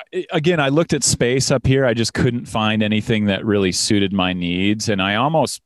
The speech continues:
pulled the trigger on a space. And in hindsight, it would have been way too small also. Um, and, uh, Reno is, uh, it just set up better to run a business out of.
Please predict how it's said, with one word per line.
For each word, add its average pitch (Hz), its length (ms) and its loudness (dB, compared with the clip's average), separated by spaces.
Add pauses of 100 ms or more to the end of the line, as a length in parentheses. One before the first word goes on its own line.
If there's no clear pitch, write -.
pulled 120 240 -2
the 104 80 -8
trigger 110 480 -4
on 123 160 0
a 120 40 -2
space. 127 580 -2
And 104 80 -2
in 87 100 -6
hindsight, 104 500 -2
it - 80 -8
would 98 140 -2
have 95 80 -2
been 95 160 -2
way 95 160 0
too 107 200 -4
small 90 360 -4
also. 113 540 -2 (420)
Um, 104 500 -2 (640)
and, 131 680 -2
uh, 127 420 -2
Reno 170 520 2
is, 143 760 0 (100)
uh, 143 220 -8
it 170 180 -8
just 196 320 -6 (540)
set 165 260 0
up 139 160 -4
better 113 260 0
to 107 120 0
run 98 180 0
a 85 60 -2
business 82 400 -4
out 76 180 -2
of. 71 260 -10